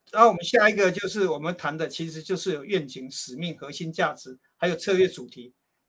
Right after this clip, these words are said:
因应气候变迁，落实保育作为，融入低碳作为，精进油气服务，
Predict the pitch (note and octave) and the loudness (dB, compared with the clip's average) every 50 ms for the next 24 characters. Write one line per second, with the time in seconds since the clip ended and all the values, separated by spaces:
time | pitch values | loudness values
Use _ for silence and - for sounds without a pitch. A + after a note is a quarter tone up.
0 | _ - G#3 G#3+ G#3+ G#3 G3 F#3+ - G#3+ G3+ G3 G3 F#3+ G#3 F#3+ F#3 F3 F#3+ F#3 | _ -6 -2 0 0 0 0 -2 0 2 2 2 2 2 2 0 0 0 -2 -2
1 | F#3 F#3+ G#3 F#3+ - - - D3+ - - C3 C3+ D#3+ E3 D#3+ - F3+ D#3 C#3 C3+ | -2 0 0 0 0 -2 -4 -8 -8 -8 -8 -8 -8 -10 -8 -6 -4 -4 -4 -6
2 | B2+ B2 - - D#3+ D#3 F3 G3 G#3 F#3 - F#3+ G3 F#3 F#3 F#3+ F#3 E3+ - F#3+ | -10 -14 -10 -6 -4 -4 -2 -2 -2 -2 -4 -4 -4 -2 0 0 0 0 0 0
3 | F3 D3+ C#3+ C#3+ - - F3+ F3+ E3+ G3 F3+ D3+ C#3 C#3+ D3+ C#3+ - - E3+ - | 0 0 -2 -6 -6 -6 -4 -2 -2 -2 -2 -2 -4 -10 -10 -10 -8 -8 -8 -8
4 | - C#3 D3 E3 D#3 - | -8 -10 -8 -8 -8 -8